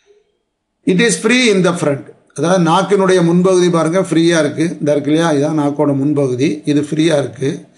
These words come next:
இதோட பின்பகுதி வந்து attach ஆகிருக்கு, இந்த இடத்துல attach ஆகிருக்கு. It act as a universal toothbrush.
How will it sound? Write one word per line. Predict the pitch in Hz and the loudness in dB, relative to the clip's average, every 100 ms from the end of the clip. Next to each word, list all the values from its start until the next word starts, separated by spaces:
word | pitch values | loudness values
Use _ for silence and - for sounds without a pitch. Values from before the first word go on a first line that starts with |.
| _ - | _ -4
இதோட | 156 160 147 | -2 0 0
பின்பகுதி | 170 175 196 175 165 | -2 2 2 2 0
வந்து | 143 165 | 0 0
attach | 196 156 170 151 | 0 0 -2 -2
ஆகிருக்கு, | 143 135 120 | -2 -4 -4
இந்த | 147 147 143 | -6 -2 -2
இடத்துல | 139 156 | -2 -4
attach | 143 139 - | -6 -10 -12
ஆகிருக்கு. | 104 101 _ _ _ _ _ _ _ _ _ _ _ _ _ _ _ _ _ _ _ _ _ _ _ - | -16 -18 _ _ _ _ _ _ _ _ _ _ _ _ _ _ _ _ _ _ _ _ _ _ _ -4
It | 165 | 0
act | 170 202 202 208 | 2 2 2 2
as | 185 175 | 2 2
a | 196 202 | 2 2
universal | 175 202 202 180 190 180 | 2 2 2 0 0 -2
toothbrush. | 175 160 147 143 127 135 - - | -2 -2 -4 -6 -12 -10 -10 -10